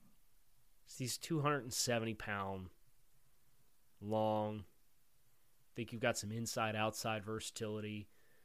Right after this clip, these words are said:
And I think they're all cut from the same cloth. And in the same way that I thought their offensive skill set was too redundant, I thought all these pass rushers were too redundant. And Kwity Paye did not,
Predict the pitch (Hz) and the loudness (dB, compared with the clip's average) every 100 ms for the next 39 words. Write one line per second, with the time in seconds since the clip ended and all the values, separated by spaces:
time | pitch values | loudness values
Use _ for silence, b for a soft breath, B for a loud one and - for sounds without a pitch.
0 | - - - - 135 165 156 - 151 151 | -20 -20 -14 0 2 4 4 6 6 6
1 | - 165 165 - 135 123 147 135 - 131 | 6 4 4 0 2 2 2 0 2 4
2 | 143 151 - 131 127 120 160 175 160 135 | 4 4 -2 0 2 4 4 6 6 6
3 | 123 143 131 120 - 113 - 147 139 147 | 6 0 2 -2 2 -2 2 0 0 0
4 | - 165 151 170 147 123 - - 156 123 | 0 0 2 0 0 -4 -4 -4 0 0
5 | 101 107 135 190 - - - - - - | 0 0 0 -2 -6 -18 -20 -20 -20 -20
6 | - - - - - - - 131 175 196 | -20 -20 -20 -20 -20 -20 -10 4 6 8
7 | 156 - 120 123 - 107 107 90 104 113 | 6 6 8 8 6 -4 -6 -10 -10 -8
8 | 95 90 98 87 78 - - 123 113 156 | -10 -10 -10 -10 -14 -18 -10 -8 2 6
9 | 190 - 139 147 135 117 113 - - - | 6 6 8 8 8 4 -2 -10 -20 -20
10 | - - - - - - - - 117 117 | -20 -20 -20 -20 -20 -20 -20 -20 -4 6
11 | 185 185 175 165 | 6 8 6 6